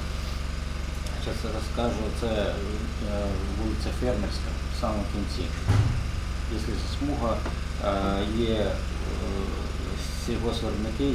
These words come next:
які рядом, е,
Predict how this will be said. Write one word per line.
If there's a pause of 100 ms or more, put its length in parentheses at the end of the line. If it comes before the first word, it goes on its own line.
які (1200)
рядом, (1120)
е,